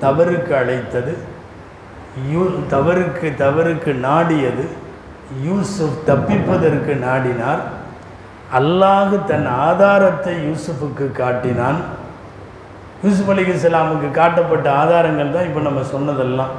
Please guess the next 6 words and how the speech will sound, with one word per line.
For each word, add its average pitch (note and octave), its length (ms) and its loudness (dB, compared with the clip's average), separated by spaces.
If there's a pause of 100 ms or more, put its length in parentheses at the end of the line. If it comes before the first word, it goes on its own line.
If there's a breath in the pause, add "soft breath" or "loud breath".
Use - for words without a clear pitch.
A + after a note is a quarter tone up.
(200)
இது B2+ 100 -2
எல்லா C3+ 240 4
தப்சீர்களும். A#2+ 760 -2 (760 loud breath)
அதுக்கப்புறம் D#3+ 500 2
அல்லாஹ் D#3+ 320 2
சொல்றான், B2 520 -4